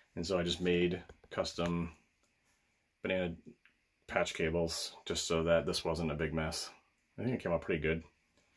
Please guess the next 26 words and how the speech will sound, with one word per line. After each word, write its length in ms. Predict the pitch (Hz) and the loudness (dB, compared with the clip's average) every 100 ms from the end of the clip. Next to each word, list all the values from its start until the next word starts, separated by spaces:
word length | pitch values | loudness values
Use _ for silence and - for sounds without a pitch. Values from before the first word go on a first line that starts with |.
| - - _ _ _ | -20 -20 _ _ _
Another 200 | 110 98 | 2 4
trick 260 | 95 98 95 | 4 2 4
I 80 | 92 | 4
did, 340 | 92 92 85 - - _ _ _ - | 6 4 4 -6 -20 _ _ _ -2
didn't 240 | 98 82 - 98 | 0 0 -6 -2
use 320 | 107 104 90 87 - - | 4 4 2 -6 -8 -4
about 320 | 92 90 85 | 4 4 4
three 240 | - 92 | 2 2
foot 280 | 87 95 90 - | 4 2 2 0
pat-, 260 | - 95 95 | 4 4 6
uh, 160 | 98 87 | 2 2
power 240 | - 98 | 4 4
cords, 460 | 104 120 120 123 - - _ _ _ _ _ _ _ _ _ | 6 8 8 4 -6 -10 _ _ _ _ _ _ _ _ _
just 200 | 95 - | 0 2
so 120 | 95 | 4
that 200 | 92 90 | 4 2
there 120 | 87 | 0
wasn't 220 | 90 92 87 | 0 0 0
a 40 | |
bunch 220 | 85 82 | -2 -2
of 100 | 87 | 0
extra 260 | 87 - - | 0 -2 -6
power 240 | 90 95 | 2 2
cords 300 | 98 101 101 | 2 -2 -2
back 260 | - 98 - | -2 -4 -4
here 240 | 104 98 | -6 -6